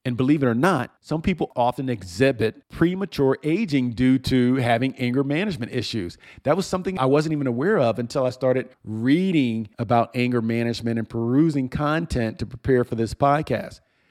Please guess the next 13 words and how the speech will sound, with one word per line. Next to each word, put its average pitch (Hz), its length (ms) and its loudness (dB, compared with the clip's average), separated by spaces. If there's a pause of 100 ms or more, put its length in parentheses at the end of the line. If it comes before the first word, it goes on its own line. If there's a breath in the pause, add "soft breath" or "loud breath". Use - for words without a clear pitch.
(120)
Thankfully, 131 680 0 (100)
I've 123 220 2
had 127 280 0
the - 100 -10
opportunity 131 680 -2
to 123 340 -2
speak - 520 -2
to 120 640 0
licensed 123 600 -2
professionals 117 1000 -2
about 113 480 0
emotional 120 580 0
intelligence 117 800 -4